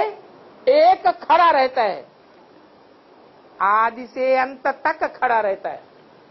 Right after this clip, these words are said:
और दूसरा जो बे है वो क्या करता है, हैं?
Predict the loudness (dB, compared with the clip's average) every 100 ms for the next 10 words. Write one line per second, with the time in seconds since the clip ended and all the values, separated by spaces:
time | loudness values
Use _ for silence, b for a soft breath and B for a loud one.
0 | _ _ -20 _ -20 -20 -20 -20 -6 -6
1 | -4 -4 -2 -2 -4 -10 -20 _ _ -20
2 | -20 -20 -20 -20 -20 -20 -20 -20 -20 -20
3 | -20 -20 -20 -20 -20 -20 -20 -20 0 0
4 | 2 2 4 6 4 2 -2 -12 _ _
5 | _ _ _ _ -20 -20 -20 -18 -12 -4
6 | -4 -2 -2 0 0 -2 -10 _ _ -20
7 | -20 -20 -20 _ -20 -20 -10 -4 -4